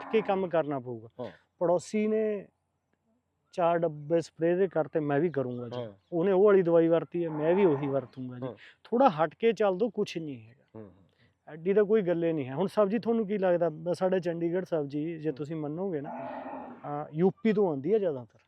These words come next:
Speaker 2: ਜੀ।
Speaker 1: ਯੂ ਪੀ ਤੋਂ, ਹਰਿਆਣੇ ਦੇ ਕੁਛ ਪਾਰਟ ਤੋਂ ਗੱਡੀਆਂ ਆਉਂਦੀਆਂ ਨੇ, ਤੇ ਉਹ ਲੱਗਦੀਆਂ, ਤੇ ਉਹ ਵੀ ਤਾਂ ਉੱਥੋਂ ਕਮਾ ਹੀ ਰਹੇ ਹੋਣੇ ਨਾ ਇੰਨੀ
Speaker 2: ਬਿਲਕੁਲ,
Speaker 1: ਦੂਰ ਤੋਂ।
Speaker 2: ਬਿਲਕੁਲ।
Speaker 1: ਤੇ ਪੰਜਾਬ 'ਚ ਕਿੰਨੇ ਬੰਦੇ ਸਬਜ਼ੀ ਦਾ ਕੰਮ ਕਰਦੇ ਆ?
Speaker 2: ਬਿਲਕੁਲ, ਬਿਲਕੁਲ।
Speaker 1: ਪਿੰਡਾਂ 'ਚ ਹੀ ਨਹੀਂ ਕਰਦੇ।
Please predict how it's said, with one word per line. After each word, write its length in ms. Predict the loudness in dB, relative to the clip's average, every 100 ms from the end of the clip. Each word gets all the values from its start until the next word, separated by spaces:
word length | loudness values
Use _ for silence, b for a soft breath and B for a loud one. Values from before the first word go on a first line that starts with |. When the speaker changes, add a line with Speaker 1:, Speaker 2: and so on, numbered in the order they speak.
| -12
Speaker 2:
ਜੀ। 180 | -12 -12 _ _ _ _ _ _
Speaker 1:
ਯੂ 120 | -8 -6 -4
ਪੀ 100 | -2
ਤੋਂ, 180 | 0
ਹਰਿਆਣੇ 320 | 0 -2 -4 -2
ਦੇ 120 | -2
ਕੁਛ 240 | -2 -6 _
ਪਾਰਟ 240 | -6 -6
ਤੋਂ 140 | -8 -4
ਗੱਡੀਆਂ 380 | -2 -2 -4
ਆਉਂਦੀਆਂ 360 | -4 -4 -6 -6
ਨੇ, 60 | -6 2
ਤੇ 60 |
ਉਹ 120 | 4
ਲੱਗਦੀਆਂ, 340 | 6 4 2 0
ਤੇ 80 | 0
ਉਹ 280 | 4 4
ਵੀ 80 | 4
ਤਾਂ 100 | 2
ਉੱਥੋਂ 220 | 0 -2
ਕਮਾ 260 | -2 -2 2
ਹੀ 120 | 4
ਰਹੇ 180 | 2 0
ਹੋਣੇ 240 | -2 -4
ਨਾ 140 | -6 -4
ਇੰਨੀ 100 | -4
Speaker 2:
ਬਿਲਕੁਲ, 200 | -4 -8
Speaker 1:
ਦੂਰ 120 | -8
ਤੋਂ। 100 | -12
Speaker 2:
ਬਿਲਕੁਲ। 220 | -16 -20 -16
Speaker 1:
ਤੇ 60 | -10
ਪੰਜਾਬ 300 | -4 -2 -2
'ਚ 100 | -4
ਕਿੰਨੇ 280 | -6 -4 -4
ਬੰਦੇ 240 | -4 -6
ਸਬਜ਼ੀ 320 | -4 -4 -6
ਦਾ 140 | -8 -8
ਕੰਮ 220 | -10 -12
ਕਰਦੇ 280 | -14 -20 _
ਆ? 40 | _ -14
Speaker 2:
ਬਿਲਕੁਲ, 160 | -14 -14
ਬਿਲਕੁਲ। 200 | -20 -2
Speaker 1:
ਪਿੰਡਾਂ 340 | 2 4 4
'ਚ 80 | 2
ਹੀ 60 | 0
ਨਹੀਂ 160 | 2
ਕਰਦੇ। 420 | 2 0 0 -4